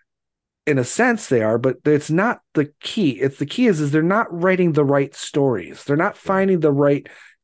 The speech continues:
Speaker 1: core to these films and these T V shows that made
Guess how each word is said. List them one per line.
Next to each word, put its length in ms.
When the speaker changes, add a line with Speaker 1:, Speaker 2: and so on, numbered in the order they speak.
Speaker 1:
core 440
to 120
these 240
films 320
and 80
these 160
T 160
V 160
shows 400
that 220
made 400